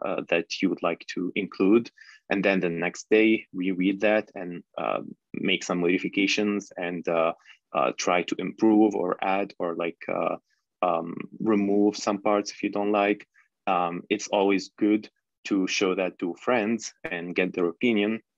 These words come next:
Um, and definitely make sure that you don't have, uh, like, uh, grammar mistakes or, like, uh, issues, uh, with the writings.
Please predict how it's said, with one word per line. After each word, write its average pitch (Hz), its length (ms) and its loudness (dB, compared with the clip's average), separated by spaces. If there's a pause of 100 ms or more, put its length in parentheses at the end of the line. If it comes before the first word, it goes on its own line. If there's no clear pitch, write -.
(640)
Um, 95 440 0
and 92 400 0
definitely 127 600 0
make 101 220 -4
sure 101 280 0
that 85 200 -4 (300)
you 95 140 -2
don't 90 180 -4
have, 85 180 -6 (200)
uh, - 120 -8
like, - 260 -6
uh, - 120 -6 (200)
grammar 85 320 0
mistakes - 540 -6
or, - 140 -8
like, - 320 -6
uh, - 220 -8 (440)
issues, - 560 -4 (100)
uh, 87 260 -4
with 90 200 0
the 85 60 -2
writings. 82 480 -4